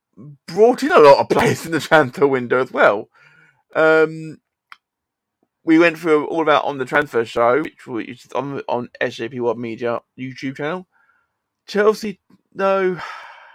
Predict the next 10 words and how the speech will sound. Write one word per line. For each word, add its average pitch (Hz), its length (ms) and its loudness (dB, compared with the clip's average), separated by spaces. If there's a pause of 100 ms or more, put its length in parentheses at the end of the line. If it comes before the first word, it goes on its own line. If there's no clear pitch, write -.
(300)
<sighs> - 840 -20
Connor, 294 280 0
how 285 160 2
about - 160 -4
you 247 160 -2
sum - 280 -2
it - 80 -2
up? 131 340 -6
<laughs> - 40 -18 (320)
How 254 220 0